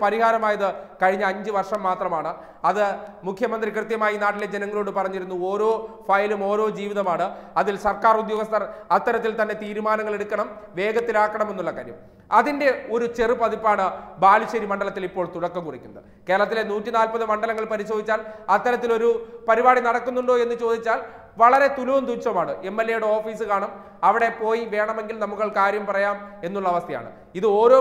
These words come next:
പഞ്ചായത്തുകൾ കേന്ദ്രീകരിച്ച് ഇപ്പോൾ ഏഴ് പഞ്ചായത്ത്, എട്ട് പഞ്ചായത്ത് വരെ ഓരോ മണ്ഡലത്തിലും വരാം. ആ തരത്തിൽ പോയിരുന്ന് കേൾക്കാൻ തയ്യാറാകുമ്പോൾ ജനങ്ങൾക്ക് ആ ജനപ്രതിനിധിയോട്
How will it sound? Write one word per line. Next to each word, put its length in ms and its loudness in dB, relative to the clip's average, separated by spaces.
പഞ്ചായത്തുകൾ 600 2
കേന്ദ്രീകരിച്ച് 520 -4
ഇപ്പോൾ 180 -2
ഏഴ് 260 4
പഞ്ചായത്ത്, 440 0
എട്ട് 240 -2
പഞ്ചായത്ത് 420 0
വരെ 140 -2
ഓരോ 180 6
മണ്ഡലത്തിലും 460 -2
വരാം. 160 -6
ആ 40 10
തരത്തിൽ 300 2
പോയിരുന്ന് 420 2
കേൾക്കാൻ 320 0
തയ്യാറാകുമ്പോൾ 560 0
ജനങ്ങൾക്ക് 520 2
ആ 40 6
ജനപ്രതിനിധിയോട് 680 0